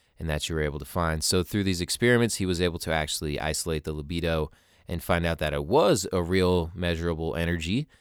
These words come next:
And then he started building devices to accumulate it. So pretty interesting dude, Wilhelm Reich. I would definitely recommend looking him up because he's one of those super important, smart people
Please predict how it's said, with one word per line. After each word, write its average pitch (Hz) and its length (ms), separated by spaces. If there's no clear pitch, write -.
And 95 220
then 95 100
he 95 80
started 90 380
building 90 340
devices 78 840
to 73 500
accumulate 135 640
it. - 60
So 185 340
pretty 240 280
interesting 165 420
dude, 117 500
Wilhelm 120 540
Reich. 95 440
I 85 80
would 87 140
definitely 110 380
recommend 90 440
looking 85 280
him 82 180
up 80 160
because 82 300
he's 82 160
one 95 160
of 85 60
those 85 400
super 98 440
important, 87 640
smart - 380
people 82 540